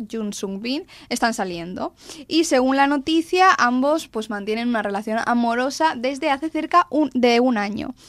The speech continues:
tras conocerse a través de un amigo, una amistad en común. Y según el medio de comunicación, el amor surgió en parte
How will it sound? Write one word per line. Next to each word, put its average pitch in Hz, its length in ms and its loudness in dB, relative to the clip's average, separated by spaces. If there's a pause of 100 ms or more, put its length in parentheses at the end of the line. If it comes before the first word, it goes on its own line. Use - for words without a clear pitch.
(120)
tras 247 180 4
conocerse 247 420 -2
a 254 60 -4
través 269 360 2
de 262 280 2
un 233 120 -2
amigo, 254 520 0
una 226 200 -6
amistad 240 420 -2
en 226 160 -2
común. 190 360 -6 (280)
Y 269 120 0
según 277 360 4
el 220 80 2
medio 233 240 2
de 262 80 2
comunicación, 285 680 4
el 226 200 2
amor 240 400 2
surgió 254 580 -2
en 208 260 -4
parte 262 560 2